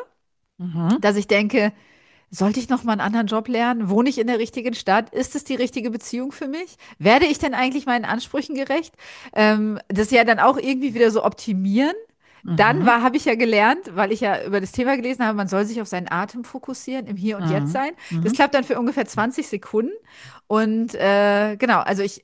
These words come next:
Speaker 2: hab schon das Gefühl, ich bin richtig krass in meinem Kopf gefangen, jetzt gerade besonders, aber ich glaub auch insgesamt.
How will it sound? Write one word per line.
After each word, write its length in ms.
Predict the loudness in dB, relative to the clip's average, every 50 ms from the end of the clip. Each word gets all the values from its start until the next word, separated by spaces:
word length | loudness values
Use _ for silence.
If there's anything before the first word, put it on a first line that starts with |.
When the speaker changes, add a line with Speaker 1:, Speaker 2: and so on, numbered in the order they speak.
| -12 -6
Speaker 2:
hab 160 | -4 -4 -4
schon 100 | -4 -6
das 120 | -6 -6 -6
Gefühl, 460 | -8 -12 -10 -6 -4 -2 -2 -2 -2 -4
ich 140 | -6 -6 -4
bin 200 | -4 -4 -4 -6 -12 -10
richtig 600 | -10 -8 -6 -2 0 0 0 0 -2 -6 -6 -6
krass 360 | -6 -6 -2 0 0 0 0 -2
in 160 | -8 -4 -2
meinem 220 | -2 -2 -2 -4
Kopf 260 | -2 -4 -4 -4 -4
gefangen, 420 | -12 -12 -6 -4 -4 -4 -2 -4 -4
jetzt 280 | 0 0 0 -2 -2
gerade 300 | -2 2 4 4 4 2
besonders, 480 | 0 -2 -2 -2 -2 -2 0 -2 -2 0
aber 200 | 0 0 2 0
ich 80 | -2 2
glaub 260 | 4 2 4 4 2
auch 120 | -2 0
insgesamt. 800 | -2 -6 -8 -8 -6 -6 -4 -2 0 -2 -2 -2 -4 -8 -10 -12